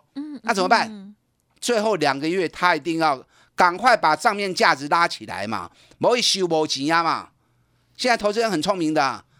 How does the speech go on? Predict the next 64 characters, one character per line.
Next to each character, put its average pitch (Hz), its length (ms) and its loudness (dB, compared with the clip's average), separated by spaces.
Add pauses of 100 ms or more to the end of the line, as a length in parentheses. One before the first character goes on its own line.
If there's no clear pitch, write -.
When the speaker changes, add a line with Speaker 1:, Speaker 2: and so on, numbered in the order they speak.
(220)
Speaker 2:
啊， 196 200 2
你 196 120 -2
外 185 180 4
资 214 120 -12
在 220 120 -2
给 165 240 -2
咯， 165 200 2
对。 151 160 0 (480)
一 233 120 -4
年 185 200 0
报 196 220 2
酬 185 140 -2
率 202 120 -6
赚 196 180 0
没 156 160 -4
几 190 180 -6
块 165 160 -2
银， 139 280 -6 (220)
我 139 140 -4
哪 165 120 2
敢 180 180 0
把 151 140 -2
钱 131 200 -6
交 143 180 0
给 117 160 -10
你？ 104 180 -12 (180)
Speaker 1:
嗯。 262 60 -12
Speaker 2:
我 135 80 -4
自 220 100 -4
己 220 120 0
来 165 160 6
玩 156 160 0
都 175 100 0
比 147 140 -4
你 127 140 -6
厉 120 180 -6
害， 117 160 -4 (140)
对 - 20 -20
不 120 60 -4
对？ 127 240 -4 (100)
Speaker 1:
是。 208 460 -20
Speaker 2:
所 180 100 0
以 190 40 -2
外 247 200 6
资 247 160 -4
一 214 60 -6
定 233 100 -2
要 233 100 2
在 226 120 4
最 220 280 0
后 196 200 0
的 165 80 -2
时 147 200 -2
间 160 380 -2 (380)
把 143 160 4
它 202 160 2
账 202 200 0
面 185 220 -2
价 147 220 0
值 117 180 -8
溜 135 260 -6
起 - 140 -14
来 82 100 -10
嘛。 - 180 -20